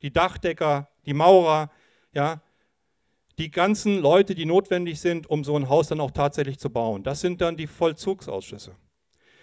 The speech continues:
Das zur Definition der verschiedenen Ausschussarten. So, wie berufen wir solche Ausschüsse? Ja, nach dem System, was ich eben über Abstimmungen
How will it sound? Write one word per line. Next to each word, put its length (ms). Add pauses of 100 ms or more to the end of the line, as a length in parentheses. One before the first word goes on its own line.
(220)
Das 280
zur 420 (440)
Definition 760
der 120
verschiedenen 720
Ausschussarten. 720 (720)
So, 320
wie 160
berufen 500
wir 160
solche 500
Ausschüsse? 600 (760)
Ja, 280
nach 240
dem 420 (140)
System, 560
was 160
ich 120
eben 280
über 240
Abstimmungen 760